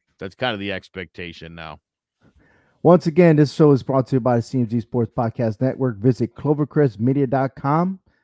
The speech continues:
Speaker 2: to learn more about different podcasts and shows. Sign up for it.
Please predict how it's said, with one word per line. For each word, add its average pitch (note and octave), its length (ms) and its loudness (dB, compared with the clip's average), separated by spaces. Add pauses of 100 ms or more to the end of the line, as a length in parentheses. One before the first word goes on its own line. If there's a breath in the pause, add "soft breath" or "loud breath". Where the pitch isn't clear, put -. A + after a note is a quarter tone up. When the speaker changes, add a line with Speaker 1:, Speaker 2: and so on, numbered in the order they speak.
(220)
Speaker 2:
to B2 100 -6
learn A#2 220 0
more B2+ 320 0
about A#2+ 320 -2 (240)
different D3 340 -2
podcasts C#3+ 720 -2
and A#2 160 -4
shows. A#2+ 720 -4 (840)
Sign B2+ 380 -4
up C#3+ 180 -2
for E3 180 0
it. E3 100 -4